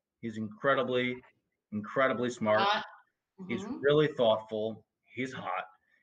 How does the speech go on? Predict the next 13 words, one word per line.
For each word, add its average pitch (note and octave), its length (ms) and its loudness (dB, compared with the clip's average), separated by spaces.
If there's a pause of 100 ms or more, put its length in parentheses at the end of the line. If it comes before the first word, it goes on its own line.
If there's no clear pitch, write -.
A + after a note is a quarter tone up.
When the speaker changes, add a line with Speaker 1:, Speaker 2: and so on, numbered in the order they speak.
(120)
Speaker 1:
He, B2 640 0
he, A#2+ 360 -2
you A2+ 100 -4
know, A2+ 340 -2
is A2+ 760 -4 (1600)
a C3 60 2 (160)
thirty-six-year-old D3 1500 4
mature B2 680 -4
man, G#2+ 400 -2 (640)
right? A#2 260 2
Speaker 2:
Mm-hmm. A#3 260 -8 (440)
Yes. E3 260 -2
Speaker 1:
Um, A#2+ 540 0